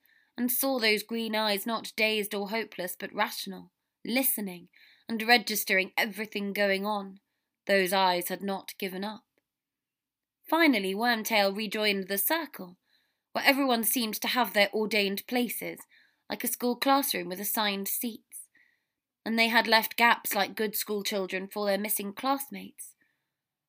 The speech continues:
Voldemort's eyes went from Wormtail to one of those gaps, bypassing Father entirely, quite a bad sign. It made Father shudder, just a tremor, for a moment in the wand hand. "The Lestranges should stand here,"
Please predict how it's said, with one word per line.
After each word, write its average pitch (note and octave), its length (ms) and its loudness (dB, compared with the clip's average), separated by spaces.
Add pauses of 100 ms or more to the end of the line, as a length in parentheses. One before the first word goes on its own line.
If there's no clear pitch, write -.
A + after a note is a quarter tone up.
Voldemort's C4 500 4
eyes G3 220 6
went G#3+ 240 0
from G3+ 200 -4
Wormtail G#3 580 2
to G#3 100 -4
one G3+ 160 -2
of F#3+ 140 -6
those G3 260 0
gaps, - 540 -4
bypassing B3 640 4
Father G3 380 0
entirely, G3 640 -4
quite - 500 -8
a G3 80 -6
bad F#3+ 340 -2
sign. G3 540 -8 (580)
It G3+ 160 -6
made G#3 300 6
Father F#3+ 380 2
shudder, F#3+ 500 0 (520)
just - 220 -6
a D4 40 -2
tremor, B3+ 540 -2 (160)
for G#3+ 180 -2
a G#3+ 40 0
moment A3+ 720 0
in F#3+ 140 -4
the F#3+ 80 -2
wand G#3+ 300 -2
hand. F#3+ 440 -16 (1080)
"The E3 80 -4
Lestranges G3+ 800 2
should F3 280 -4
stand F3+ 500 -4
here," E3+ 440 -2